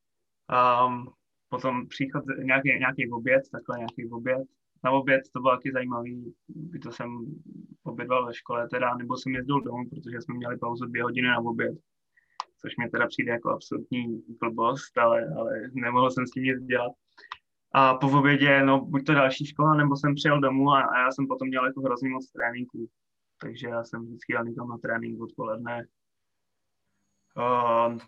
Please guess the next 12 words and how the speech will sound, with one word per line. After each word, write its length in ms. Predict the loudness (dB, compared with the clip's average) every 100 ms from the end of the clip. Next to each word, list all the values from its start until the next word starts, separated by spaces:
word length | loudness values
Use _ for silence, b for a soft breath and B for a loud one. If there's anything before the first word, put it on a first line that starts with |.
| _ -8
no, 440 | 0 4 4 2 -2
občas 260 | 0 0
jsem 120 | 0
měl 200 | 2 4
jako 240 | 4 2 0
i 60 |
dva, 380 | 2 4 4 4 -4 b b b _ _ _ _ _
když 160 | -20 -14
se 100 | -10
mi 120 | -10
to 120 | -10
sešlo. 540 | -10 -10 -10 -8 -10